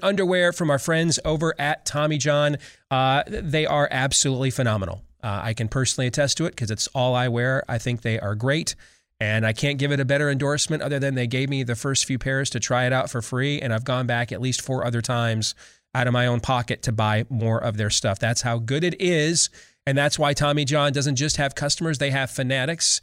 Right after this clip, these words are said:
uh, and they have an insane amount of five-star reviews, et cetera, return customers.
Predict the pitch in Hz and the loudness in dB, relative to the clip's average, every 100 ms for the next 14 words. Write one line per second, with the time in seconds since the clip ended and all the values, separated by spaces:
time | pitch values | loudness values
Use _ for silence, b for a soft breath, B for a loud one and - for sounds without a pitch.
0 | B B B 139 131 131 139 - 156 143 | B B B -2 0 2 2 2 0 2
1 | 143 135 135 131 - 147 143 - 151 139 | 2 2 0 -2 -6 -6 -4 -2 2 4
2 | - 202 185 156 131 123 113 135 - - | 4 4 2 2 2 2 2 0 -4 -10
3 | - 113 110 - 117 123 - 123 113 110 | -2 0 0 2 2 2 2 2 2 2
4 | 117 131 135 131 - 127 - 147 143 139 | 0 0 2 0 0 2 4 4 4 2
5 | 135 127 127 - 147 143 151 147 B B | 0 -2 -2 -2 0 0 0 -4 B B
6 | 147 135 151 135 139 - | 0 2 2 2 2 0